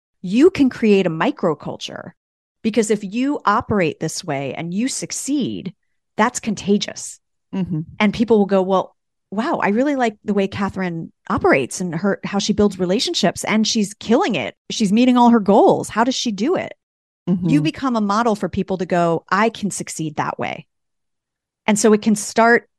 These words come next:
Speaker 1: it can start a groundswell. It is easier if the top leadership is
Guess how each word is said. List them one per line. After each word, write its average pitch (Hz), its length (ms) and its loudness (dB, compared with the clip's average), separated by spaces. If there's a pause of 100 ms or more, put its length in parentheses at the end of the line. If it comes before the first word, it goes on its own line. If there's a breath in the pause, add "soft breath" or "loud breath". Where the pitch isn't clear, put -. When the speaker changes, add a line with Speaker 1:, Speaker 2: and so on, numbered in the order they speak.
Speaker 1:
it 214 100 0
can 208 120 -2
start 269 260 2
a 208 40 0
groundswell. 175 840 -6 (320)
It 240 140 4
is 269 260 4
easier 220 640 2
if 226 220 -2 (160)
the 214 100 -8
top 190 340 -4
leadership 202 640 -4
is 180 260 -8